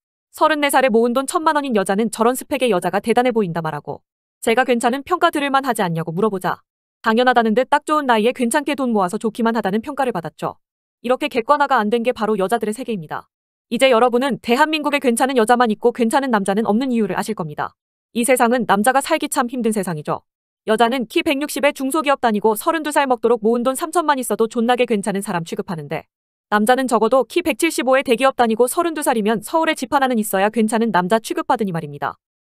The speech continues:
양성이 평등한 세상이 오길 바라는 게 에프엠인데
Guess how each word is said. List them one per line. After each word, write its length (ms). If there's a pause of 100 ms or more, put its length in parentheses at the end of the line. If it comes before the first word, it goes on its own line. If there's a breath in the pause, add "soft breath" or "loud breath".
(100)
양성이 360
평등한 400
세상이 380
오길 240
바라는 320
게 120
에프엠인데 540